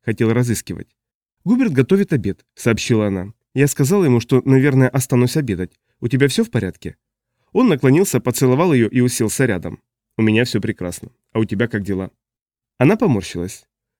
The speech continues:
«Не очень. Они не хотят, чтобы я писала о них. Вместо этого мне предлагают работу».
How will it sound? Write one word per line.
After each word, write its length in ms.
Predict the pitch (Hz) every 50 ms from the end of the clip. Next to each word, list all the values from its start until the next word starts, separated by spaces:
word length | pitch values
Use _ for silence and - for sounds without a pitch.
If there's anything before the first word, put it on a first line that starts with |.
| _ _
«Не 160 | - 196 233 190
очень. 400 | 107 90 - - 92 82 - _ _ _ _ _ _ _ _ _ _ _
Они 220 | - 131 143 147
не 100 | 135 135
хотят, 280 | 131 - - - 185 -
чтобы 240 | - - 113 110 123
я 160 | 123 120 117
писала 460 | - - 143 139 - - 110 98 92
о 40 | 92
них. 240 | 92 90 92 - _ _ _ _ _ _ _ _ -
Вместо 300 | 123 131 127 - - 160
этого 260 | 180 - 147 120 110
мне 180 | - 135 135 131
предлагают 480 | - 131 123 131 123 123 131 127 -
работу». 420 | - 160 131 95 85 - - -